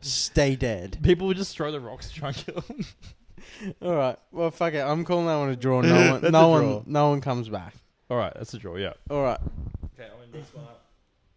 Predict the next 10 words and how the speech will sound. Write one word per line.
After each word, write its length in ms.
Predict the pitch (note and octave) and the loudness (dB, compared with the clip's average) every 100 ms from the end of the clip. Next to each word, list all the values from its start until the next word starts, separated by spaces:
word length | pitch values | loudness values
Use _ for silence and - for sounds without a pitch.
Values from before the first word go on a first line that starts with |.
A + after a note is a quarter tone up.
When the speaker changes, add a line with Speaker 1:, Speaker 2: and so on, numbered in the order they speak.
| _ _ | _ _
Speaker 2:
Cool. 180 | B2+ F#2+ - | -20 -20 -20
Okay. 180 | - - _ - | -20 -20 _ -12
Speaker 1:
All 140 | B2+ | -10
right. 80 | F#2+ _ _ _ _ _ _ _ _ _ _ _ _ _ _ _ - | -12 _ _ _ _ _ _ _ _ _ _ _ _ _ _ _ -6
Kobe 280 | C3+ B2 A#2 | -2 0 0
Bryant. 420 | A2 G#2 G2 - _ _ C3 | -2 -4 -6 -12 _ _ -6
Speaker 2:
Oh, 140 | C#3 A2+ | -4 -2
I 140 | A2+ | -2
had 140 | C3+ - | -4 -6
Takeoff. 580 | - C3+ - E2+ - | -10 -8 -8 -10 -12